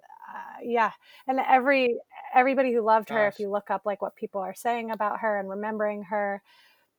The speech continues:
Speaker 1: that's how they describe her, that she was, you know, brought a lot of light, light into people's lives. Um,
Speaker 2: Wow. Yeah, hearing the, hearing the, uh, the Maron interview
Speaker 1: <sighs>
Speaker 2: and getting to know her better
Speaker 1: That
Speaker 2: was really
Speaker 1: W
Speaker 2: cool,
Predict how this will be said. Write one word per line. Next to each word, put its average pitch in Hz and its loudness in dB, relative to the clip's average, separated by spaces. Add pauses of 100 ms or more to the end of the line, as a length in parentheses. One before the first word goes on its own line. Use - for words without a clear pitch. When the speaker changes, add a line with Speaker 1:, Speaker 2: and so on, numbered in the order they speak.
(360)
Speaker 1:
that's 214 2
how 233 4
they 240 2
describe 269 2
her, 254 0
that 196 -2
she 208 -4 (180)
was, 202 -12
you 214 -4
know, 190 -8
brought 202 0
a 233 -6
lot 208 0
of 202 -4
light, 208 -2 (160)
light 247 0
into 220 -10
people's 208 -8
lives. 202 -6 (420)
Um, 196 -10 (880)
Speaker 2:
Wow. 143 -8
Yeah, 165 -2
hearing 196 -10
the, 170 -8
hearing 190 -10
the, 175 -10
uh, 143 -6
the 139 -14
Maron 147 -6
interview 147 -6
Speaker 1:
<sighs> - -
Speaker 2:
and 135 -12
getting 135 -10
to - -20
know 131 -12
her 139 -14
better 254 6
Speaker 1:
That 269 -4
Speaker 2:
was 285 2
really 269 2
Speaker 1:
W 240 0
Speaker 2:
cool, 131 -10